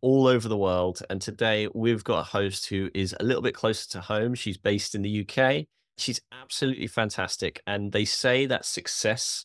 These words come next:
leaves clues. And this is who I think of when I think of a short-term rental host who's doing all the right things to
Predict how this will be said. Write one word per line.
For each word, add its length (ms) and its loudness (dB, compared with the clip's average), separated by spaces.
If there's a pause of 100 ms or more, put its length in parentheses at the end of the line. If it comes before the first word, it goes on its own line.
(140)
leaves 320 0
clues. 580 -2 (320)
And 180 0
this 340 2
is 180 -4
who 180 2
I 80 2
think 340 -2
of 280 -2
when 260 2
I 120 -2
think 300 -6
of 120 -4
a 20 -6
short-term 460 -2
rental 260 -2
host 440 -4 (300)
who's 120 -4
doing 200 0 (100)
all 240 6
the 80 4
right 260 2
things 460 -4
to 320 0